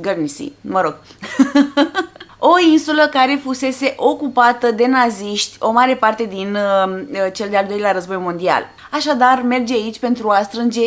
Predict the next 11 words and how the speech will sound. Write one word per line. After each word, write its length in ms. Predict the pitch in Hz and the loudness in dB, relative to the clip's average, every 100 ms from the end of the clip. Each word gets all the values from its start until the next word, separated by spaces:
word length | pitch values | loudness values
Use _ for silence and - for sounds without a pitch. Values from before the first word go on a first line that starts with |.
| - | -2
informații 1000 | 247 254 220 185 165 160 - 180 240 - - - | -6 -4 -4 -2 -4 -4 -8 -8 -10 -12 -20 -10
despre 420 | 233 294 285 302 | -6 -6 -2 4
modul 480 | 285 320 330 294 285 | 6 6 4 2 0
în 120 | 269 | 0
care 280 | 277 285 285 | 2 2 0
s-au 260 | 285 269 | 0 -2
descurcat 760 | 226 254 262 262 247 285 269 262 | -2 -4 -4 -6 -6 0 0 0
oamenii 540 | 185 185 196 196 202 202 | 0 0 0 -8 -8 -8
în 320 | 220 233 233 220 - | -6 -2 -2 -4 -6
perioada 640 | 190 190 190 190 190 185 - | -6 0 0 2 0 0 -4
ocupației. 720 | 185 170 160 123 - 104 - | -12 0 0 0 -6 -6 -10